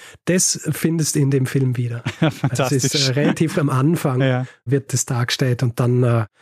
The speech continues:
Speaker 1: entgleitet das Ganze.
Speaker 2: Ah, sehr gut. Hast du den Film also zur Vorbereitung <laughs> angeschaut?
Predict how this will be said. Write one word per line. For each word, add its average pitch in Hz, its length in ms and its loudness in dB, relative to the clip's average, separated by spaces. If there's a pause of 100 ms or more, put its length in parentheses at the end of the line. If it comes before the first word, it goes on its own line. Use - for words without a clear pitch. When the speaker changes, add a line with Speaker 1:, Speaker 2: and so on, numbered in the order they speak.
(320)
Speaker 1:
entgleitet 110 600 -4
das - 140 -2
Ganze. - 440 -8
Speaker 2:
Ah, 123 140 0
sehr 120 200 -4
gut. 117 80 -4
Hast - 160 0
du 147 40 2
den 131 120 2
Film 139 220 0
also 123 160 0
zur 123 180 -2
Vorbereitung 143 640 -2
<laughs> 131 100 -6
angeschaut? - 320 -4